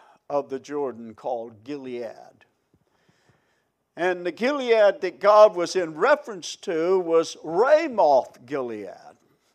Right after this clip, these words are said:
Now, Ramoth Gilead, as we understand in Judges,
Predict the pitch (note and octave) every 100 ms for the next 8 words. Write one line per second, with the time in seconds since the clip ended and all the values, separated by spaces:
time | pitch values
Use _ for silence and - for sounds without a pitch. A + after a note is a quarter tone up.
0 | _ _ _ _ _ _ _ _ - G3
1 | G3 A3 D4+ D#4 C4 A#3 A3 - G#3 G3
2 | F3+ D3+ C#3 D#3 F#3 E3+ - F#3+ G3+ F#3
3 | F#3 D#3+ - F#3+ F#3 F3+ D#3 D3 E3 F#3
4 | F3+ D3+ D#3 C#3 -